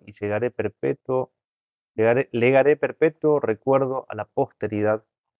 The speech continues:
Gobernaré a los pueblos y someteré naciones. Soberanos terribles se asustarán al oír de mí. Me mostraré generoso con las multitudes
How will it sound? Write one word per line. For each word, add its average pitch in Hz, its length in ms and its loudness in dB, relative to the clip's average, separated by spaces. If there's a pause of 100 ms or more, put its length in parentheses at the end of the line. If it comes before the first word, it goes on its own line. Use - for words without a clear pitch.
(580)
Gobernaré 107 460 2
a 110 40 4
los 107 240 -6
pueblos 160 580 2
y 107 120 -12
someteré 107 600 -2
naciones. 147 720 -4 (680)
Soberanos 135 440 2
terribles 143 480 2
se 113 80 -6
asustarán 127 580 2
al 101 180 -4
oír 120 260 2
de 107 140 -6
mí. 151 240 -20 (360)
Me 107 60 -12
mostraré 110 420 -4
generoso 135 640 -4
con 113 180 -14
las 98 120 -12
multitudes 110 720 -6